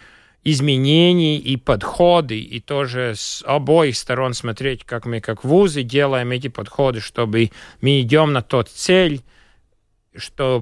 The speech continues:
привлечать студентов на наши вузы и дать им образование, которое, э, люди могут очень хорошо заработать в своем специальности после обучения. Это тот самый главный подход,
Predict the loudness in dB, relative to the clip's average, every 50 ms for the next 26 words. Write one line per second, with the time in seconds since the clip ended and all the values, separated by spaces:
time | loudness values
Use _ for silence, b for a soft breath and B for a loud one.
0 | -2 -2 0 0 2 2 0 0 0 2 4 4 4 4 0 -8 -4 -4 -4 -2
1 | 2 2 2 2 2 0 -2 -2 -2 0 -2 -2 -2 0 2 2 2 2 2 0
2 | 0 0 2 4 4 4 4 2 0 -6 -4 -2 -2 0 0 2 2 2 2 0
3 | -2 -2 0 0 2 0 -2 -4 -6 -10 -14 -10 -8 -4 -2 -2 -2 0 2 2
4 | 2 4 4 4 4 2 2 0 0 0 0 0 0 0 -2 -4 B B B B
5 | B B B -4 -4 -2 0 2 2 4 4 4 2 2 2 2 2 2 2 2
6 | 2 2 0 -2 -2 -2 0 2 2 2 2 0 0 0 0 0 0 -2 -4 -2
7 | -2 -2 -2 -2 -4 -6 -6 -6 -6 -8 -10 -12 -4 -2 0 -2 0 0 0 0
8 | 2 2 2 2 2 2 2 0 -2 -2 -4 -8 -8 -10 _ _ -20 _ -20 -20
9 | -20 -20 -20 -20 -20 -20 -20 -14 -4 0 0 2 2 0 -4 -8 -10 -12 -6 -2
10 | 0 0 0 -2 -4 -8 -12 -14 _ -14 -14 b b b b b b b _ 2
11 | 4 4 4 2 -2 -4 -2 -2 -2 0 -2 -6 -6 -8 -10 -8 -10 -8 -2 -2
12 | 0 0 -2 -4 0 2 2 2 2 0 _ _ _ -20 -20 -16 -4 0 2 2
13 | 2 2 0 -2 0 2 2 2 2 2 0 -4 -6 -6 -6 -8 -8 -8 -4 0
14 | 2 4 4 2 2